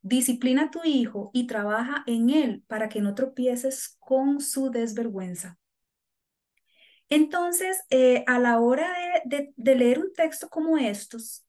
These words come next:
eh, uno se pregunta, bueno, el que teme al Señor honra al Padre, porque es un principio de la sabiduría, temer al Señor, ¿verdad? Y al mismo tiempo hay que honrar al Padre. Y, eh, pero el temer y el honrar al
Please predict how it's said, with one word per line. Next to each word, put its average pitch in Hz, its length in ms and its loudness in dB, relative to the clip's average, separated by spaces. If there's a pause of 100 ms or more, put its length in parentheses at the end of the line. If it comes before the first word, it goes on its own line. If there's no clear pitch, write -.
(160)
eh, 226 240 -6
uno 254 180 0
se 330 160 -6
pregunta, 262 560 -4
bueno, 220 420 2 (320)
el 262 260 2
que 247 140 2
teme 320 360 0
al 381 80 -2
Señor 330 520 0 (1040)
honra 220 280 -2
al 247 80 -6
Padre, 262 480 0
porque 208 200 -10
es 202 100 -10
un 240 100 -4
principio 254 420 -2
de 269 80 6
la 247 120 0
sabiduría, 185 600 -4 (320)
temer 214 300 0
al 269 100 -2
Señor, 269 540 0
¿verdad? 196 320 -6 (840)
Y 294 240 2
al 254 160 4
mismo 240 220 6
tiempo 277 240 -2
hay 285 80 -8
que - 80 -6
honrar 202 280 -2
al 226 140 -4
Padre. 302 540 -2 (120)
Y, 302 560 0
eh, 240 460 2 (180)
pero 320 520 2
el 240 220 -2
temer 269 500 2
y 240 80 0
el 214 100 -4
honrar 214 340 -4
al 359 140 -6